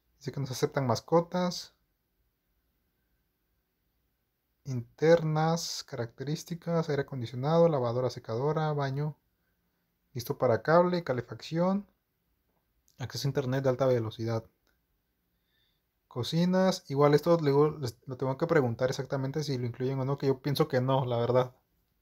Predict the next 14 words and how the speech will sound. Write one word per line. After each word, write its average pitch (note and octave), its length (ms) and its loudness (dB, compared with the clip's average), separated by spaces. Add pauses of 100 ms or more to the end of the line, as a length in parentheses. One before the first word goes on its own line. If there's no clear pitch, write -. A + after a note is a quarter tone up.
(1160)
Pero A#2+ 300 0
igual, A#2+ 420 4 (120)
igual C#3 200 0
esto D#3 160 -2
lo E3 40 4
voy E3 60 6
a D3 40 6
dejar D3 100 4
como D#3 200 -2
una, D#3 120 2
también C3+ 340 -6
como C#3+ 200 -4
otra D3 140 -4
opción. F3+ 340 -4